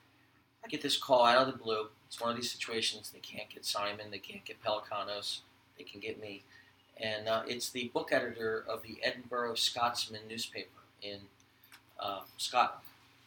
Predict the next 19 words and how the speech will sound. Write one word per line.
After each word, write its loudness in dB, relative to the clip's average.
And -2
he, -8
on -2
his 0
own 6
dime, 10
he's 0
flying 2
to -12
Baltimore 0
to -4
see, 4
uh, 4
there -2
was, -2
B 0
B -2
C 6
Two 0